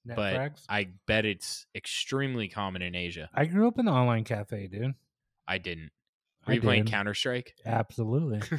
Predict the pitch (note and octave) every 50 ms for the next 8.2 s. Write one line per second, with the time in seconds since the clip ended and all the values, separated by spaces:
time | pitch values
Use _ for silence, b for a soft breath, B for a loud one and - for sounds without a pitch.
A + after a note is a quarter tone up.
0 | - - G3 G3 - - - D3+ - - D#3+ - _ _ - D3 - _ _ -
1 | D3+ - - - - - - C#3 B2+ B2+ B2 C3 C3+ B2 C3 C3 C3+ C#3 D3+ D3+
2 | C#3 A2+ A2+ A2+ A#2+ C3 C3+ C#3+ D3 C#3+ C3 - - A#2+ B2 B2 C3+ C3+ C3+ C3
3 | A#2+ G#2+ A#2 - _ _ - B2+ A#2 D#3+ A#2+ A2+ C3 D3+ D3+ C#3+ B2 A2 G#2 G2+
4 | F#2+ G2+ A2+ G#2+ G#2 G#2 G#2 - b b b b - - F#3 F3 B2 F#2+ G2+ G#2
5 | A#2 A#2+ G#2+ G#2 G#2+ G#2+ A2 G#2+ - A2 G#2+ G#2 G2+ F#2+ - - - F#2+ F#2+ -
6 | - G#2+ F#2+ G2 G2+ F#2+ F#2 G2+ G2 G2+ G2+ F#2+ F#2 F2 D#2+ - - _ _ -
7 | G#2+ G2+ F#2 - - - G2+ G2 G2+ F#2 G2 F#2+ F#2+ G2 G2 G2+ G#2 G2+ G#2+ A2
8 | A2 A2 A2+